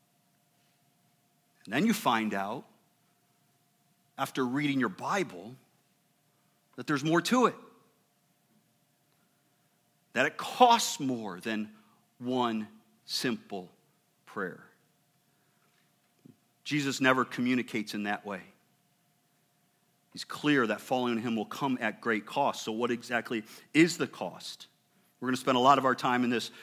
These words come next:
this first verse, twenty-four, because here Jesus outlines a few things for us. It's the main point of this paragraph, and he, and he outlines three costs for us that would come after, what it would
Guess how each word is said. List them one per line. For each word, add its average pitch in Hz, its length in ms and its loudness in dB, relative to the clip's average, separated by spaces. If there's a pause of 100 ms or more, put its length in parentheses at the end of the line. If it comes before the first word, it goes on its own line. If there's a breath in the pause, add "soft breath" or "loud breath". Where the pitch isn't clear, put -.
(140 loud breath)
this 117 100 -4
first 143 360 0
verse, 131 220 2
twenty-four, 127 460 0
because 123 380 -4 (180 loud breath)
here 139 160 0
Jesus 127 380 0
outlines 123 440 4
a 120 40 -6
few 139 240 -4
things 120 280 -4
for 113 300 -2
us. - 300 -12 (640)
It's - 120 -8
the 127 40 0
main 131 300 4
point 135 360 0
of 123 100 -8
this 117 140 -4
paragraph, 110 680 -2
and 123 100 -4
he, 123 60 -2 (100)
and 120 120 -4
he 123 80 0
outlines 127 440 0 (420 soft breath)
three 165 360 0
costs 147 480 -2
for 107 240 -6
us 107 140 -6
that 113 120 -6
would 110 160 -4 (220 loud breath)
come 139 180 0
after, 110 380 -2 (500 soft breath)
what 131 140 2
it 123 80 -2
would 123 160 -4